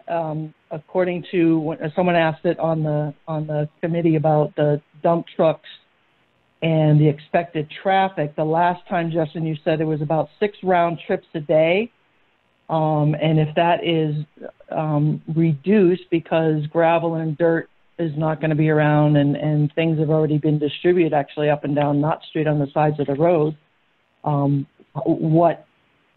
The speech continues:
from six round trips a day, like, what does that go down to? Um,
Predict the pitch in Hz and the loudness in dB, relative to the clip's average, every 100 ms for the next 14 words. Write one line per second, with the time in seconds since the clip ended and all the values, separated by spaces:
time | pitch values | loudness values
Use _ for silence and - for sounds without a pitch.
0 | _ 175 156 - 196 202 180 170 160 - | _ -4 -4 -4 -4 -2 0 0 0 -2
1 | 160 - 156 165 156 151 151 151 160 156 | -6 -6 -2 0 2 0 -2 -4 -4 -6
2 | 156 147 156 147 147 147 147 147 165 - | -6 -6 -4 -4 -6 -6 -4 -4 -6 -6
3 | 208 233 _ _ _ _ _ _ _ _ | -6 -6 _ _ _ _ _ _ _ _
4 | - 151 151 151 | -6 -2 2 2